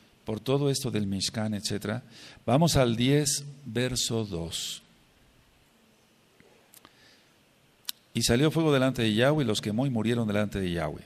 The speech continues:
¿Sí lo tienen? Entonces dijo Moshe, a Aarón. Esto es lo que habló Yahweh diciendo: "En los que a mí se acercan, me santificaré, y en presencia de todo el pueblo seré exaltado".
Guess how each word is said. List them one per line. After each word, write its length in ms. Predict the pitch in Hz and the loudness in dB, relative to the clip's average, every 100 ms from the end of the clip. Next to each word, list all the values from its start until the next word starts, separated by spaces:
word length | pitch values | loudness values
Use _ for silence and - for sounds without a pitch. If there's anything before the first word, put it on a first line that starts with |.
| - - | -20 -14
¿Sí 180 | - 135 | -4 0
lo 120 | 139 | 0
tienen? 360 | 139 156 262 - - - - - - - - | 0 0 0 -4 -16 -18 -20 -20 -20 -14 -4
Entonces 460 | 104 147 143 143 | 2 4 6 4
dijo 240 | 127 135 131 | 4 2 2
Moshe, 680 | 113 104 110 117 117 117 - - - | 2 2 2 2 2 -2 -12 -10 -2
a 140 | 101 | 0
Aarón. 380 | 95 85 76 78 - - _ - - - - - | 0 -2 -8 -12 -18 -20 _ -20 -20 -20 -10 2
Esto 380 | 131 143 151 | 2 4 2
es 60 | 147 | 2
lo 140 | 143 | 2
que 140 | 135 127 | 2 0
habló 280 | 113 123 127 | 2 2 2
Yahweh 300 | 120 120 113 | 2 2 0
diciendo: 640 | 110 - 117 107 90 78 - - - - - | -2 -2 0 -2 -4 -8 -14 -20 -20 -20 -10
"En 140 | - 113 | -4 -2
los 140 | 113 | -2
que 120 | - | -2
a 60 | 110 | -2
mí 180 | 139 165 | 0 -2
se 160 | 143 | 0
acercan, 720 | 139 113 117 110 113 117 139 - - - | -2 0 0 0 -2 -2 -4 -10 -20 -10
me 440 | - 120 151 175 160 | -4 0 2 2 -2
santificaré, 1000 | 147 139 143 127 131 117 98 85 76 - - _ _ _ _ _ _ _ - - - | -2 -2 -2 -4 -4 -4 -4 -4 -6 -14 -20 _ _ _ _ _ _ _ -20 -18 -2
y 140 | 107 | 0
en 80 | 107 | 2
presencia 600 | 113 107 - 160 170 151 | 0 0 2 2 2 2
de 140 | 113 | 2
todo 240 | 107 123 120 | 0 0 0
el 100 | 104 | 0
pueblo 300 | 117 127 120 | 0 -2 -2
seré 340 | - 101 107 | -2 0 0
exaltado". 680 | 110 - 98 90 98 76 73 | -2 -2 -4 -4 -4 -4 -8